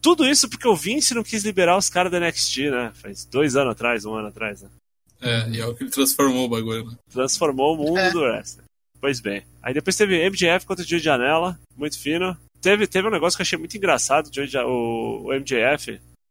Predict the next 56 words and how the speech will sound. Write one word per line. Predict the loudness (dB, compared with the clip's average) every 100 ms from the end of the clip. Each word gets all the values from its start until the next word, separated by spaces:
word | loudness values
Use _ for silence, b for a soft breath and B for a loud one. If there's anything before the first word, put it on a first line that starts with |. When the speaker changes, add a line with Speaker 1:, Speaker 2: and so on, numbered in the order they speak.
| _ _ _ _ _
Speaker 1:
é, | -6 -4 -4
fez | -4 -4 0
uma | -4
promo | 0 0 0 -2
chamando | -4 -4 -4
o | -6
Corey, | -4 0 0 0 -4 -10 -20 _ _ _ -4
provocou | -2 -2 -2 -4
o |
Corey, | -2 0 2 2
chutou | -2 -6 -4 -4
o |
microfone | -4 -8 -10 -10
do | -12
Corey, | -4 -2 -2 -4
ficou | -10 -6 -4
naquele | -2 -2
rolê | -2 0 -2
de | -4
"você | -6 -6
não | -6
pode | -6 -6 -6
me | -4
bater, | -4 -4 -2 0 4 2
você | 2 -6 -10
não | -6
pode | -6 -6
me | -10
tocar", | -12 -12 -2 2 6 4
até | 2 -4
nossa | -8 -4 -4
luta | -2 -4 -8
no | -8
Revolution. | -8 -6 -6 -4 -4 -6 -10 -16 b _ _ _ _ _
E | -8 -4 -2 0
acho | -2 -4
que | -2
já | -2
é |
a |
terceira | 0 -4 -2 -2
ou | 0
quarta | -2 -2 -4
vez | -2 -4
que | -4
a |
gente | -10 -4
fala | -2 0
isso, | -2 -4
mas | -6
o | -8
Cody, | -4 -4 -2 -4
ele, | -4 -2 0 -2 -2
acho | -4 -6
que | -10
ele | -6 -4 -4 -6